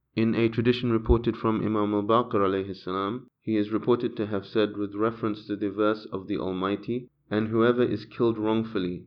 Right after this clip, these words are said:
we have certainly given his heir an authority, for he enjoys the support," said, "Allah has named the Mahdi al-Mansur," literally meaning the one who enjoys the support of Allah. Just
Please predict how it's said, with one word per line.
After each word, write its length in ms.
we 100
have 180
certainly 600
given 320
his 300
heir 200
an 260
authority, 800
for 140
he 240
enjoys 440
the 80
support," 600
said, 400
"Allah 320
has 240
named 380
the 80
Mahdi 600
al-Mansur," 920
literally 440
meaning 520
the 100
one 300
who 80
enjoys 420
the 80
support 460
of 80
Allah. 400
Just 280